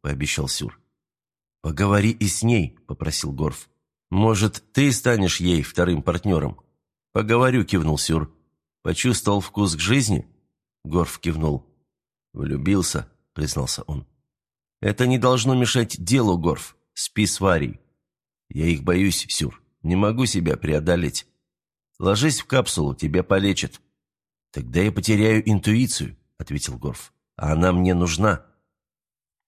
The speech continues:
"Ты заметил что-то странное?" сделав равнодушный вид, спросил Сюр. "Нет, только интуитивно чувствую приближение неприятностей.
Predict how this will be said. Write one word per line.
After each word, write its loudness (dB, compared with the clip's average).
"Ты 4
заметил 2
что-то 0
странное?" -2
сделав -4
равнодушный 0
вид, -2
спросил -6
Сюр. -8
"Нет, 0
только 2
интуитивно 2
чувствую 0
приближение 2
неприятностей. 0